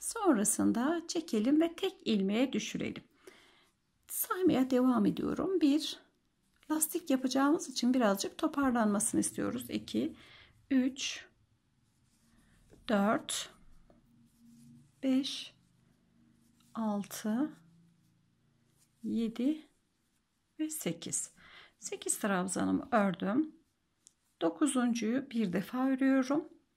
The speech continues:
Onuncu trabzanımı yine bir defa örüyorum. Her ikisini tek seferde çekiyorum ve bir ilmeğe düşürüyorum. Aynı şekilde sekiz tane tek örelim. Dokuz ile onu birlikte alalım ve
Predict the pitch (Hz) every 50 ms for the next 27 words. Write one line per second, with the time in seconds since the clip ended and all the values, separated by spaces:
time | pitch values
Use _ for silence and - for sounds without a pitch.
0 | _ _ _ _ _ _ _ _ - 381 392 392 349 302 247 226 240 233 - 247
1 | 220 185 185 175 - - 185 185 190 220 254 294 320 311 254 233 240 240 349 349
2 | 320 - - 180 175 - - 175 170 - - 269 262 196 190 - - - - -
3 | 349 - - - - - - - - - 427 415 403 - - - - - 214 -
4 | - 208 233 262 302 339 381 - - - _ _ _ _ _ _ _ _ _ _
5 | - - - - 427 - - - - 214 220 - 202 185 190 185 214 220 - -
6 | 311 311 - - 233 202 214 214 254 294 339 339 - - 381 381 359 - - -
7 | 214 196 190 196 226 294 370 - - 254 - - - 180 175 - 107 - - -
8 | _ - - - - - - - _ - 392 440 427 381 294 - - 220 220 -
9 | 202 202 262 262 262 - - 370 - 403 - - - - 214 190 180 190 220 226
10 | - 370 - - - - - - - - 339 392 359 381 - - 320 302 - 226
11 | - - - 202 196 202 202 247 359 359 - - - - - _ - 392 359 320
12 | 254 254 254 - - - - - 359 302 240 196 190 202 254 359 - - - -
13 | - _ - - 359 - -